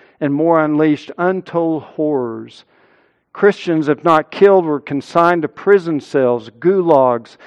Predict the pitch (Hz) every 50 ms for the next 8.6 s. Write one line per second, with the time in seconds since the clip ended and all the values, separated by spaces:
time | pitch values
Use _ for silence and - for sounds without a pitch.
0 | - - _ _ - - 185 190 165 - 170 160 143 - - 180 180 180 165 -
1 | - 156 135 - - 143 131 120 120 110 - _ - 147 139 - - - 190 190
2 | 180 - - 147 135 - - - 151 143 135 127 120 - _ - - - - _
3 | _ - - 208 214 214 214 - 185 165 143 - - - 156 143 131 131 120 107
4 | 113 110 120 123 131 - _ _ _ _ _ _ _ _ _ _ _ _ 147 147
5 | 175 196 208 190 180 170 139 - - 147 135 127 117 110 - - - - _ _
6 | _ _ _ _ _ _ _ _ _ _ 156 143 147 143 165 190 202 202 190 185
7 | 180 151 123 139 165 180 185 190 180 170 151 - - _ - 180 185 185 180 180
8 | 190 - - 160 165 170 165 160 160 165 160 156